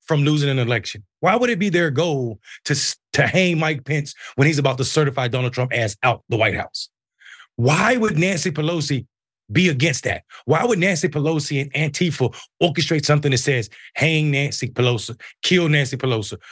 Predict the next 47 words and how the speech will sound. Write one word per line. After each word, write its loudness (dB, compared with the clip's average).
Why 4
would 2
she 2
have 2
them 0
break -2
into -4
her -4
office -2
and -2
take -2
something 0
that's 0
valuable 2
to 2
her? -4
Why 4
would 2
she 2
have 0
them 0
defecate, -4
defecate 2
on 2
her 0
floor? -2
What 2
are -2
we 2
talking 0
about, -2
people? -4
This 2
is, -2
this 2
is -6
the 0
dumbness -2
that -2
is -2
dumb 0
that 0
is 0
now 2
the 2
Republican 0
Party. -6